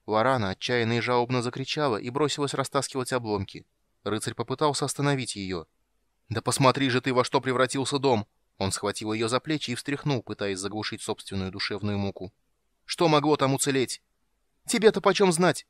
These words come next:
кричала она, вырываясь из его рук. Вырвалась, упала на четвереньки и попыталась перевернуть один из обгоревших камней. «Танис!» — звала она. Камень был слишком тяжел для нее.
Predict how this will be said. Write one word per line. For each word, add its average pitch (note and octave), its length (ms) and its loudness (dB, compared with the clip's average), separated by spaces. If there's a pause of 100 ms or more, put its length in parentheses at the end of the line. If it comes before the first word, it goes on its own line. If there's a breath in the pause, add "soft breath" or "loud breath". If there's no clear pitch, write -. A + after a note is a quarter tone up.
кричала G#2+ 480 2
она, C3 200 0
вырываясь A2 500 0
из A2 80 -10
его A2 260 -4
рук. G2 260 -8 (300)
Вырвалась, G2 520 -6
упала A#2+ 300 2
на A#2+ 100 2
четвереньки C#3 600 -4
и C3+ 80 -8
попыталась D#3 480 -2
перевернуть D3+ 480 -2
один G2+ 240 -2
из F#2 80 -4
обгоревших F#2+ 520 -6
камней. F#2+ 440 -4 (480)
«Танис!» — F#3+ 520 4
звала G#2 440 2
она. G2 300 -4 (480)
Камень D#3 300 2
был C#3+ 120 -4
слишком C#3 380 -4
тяжел B2+ 320 -4
для G2 140 -4
нее. F2+ 340 -4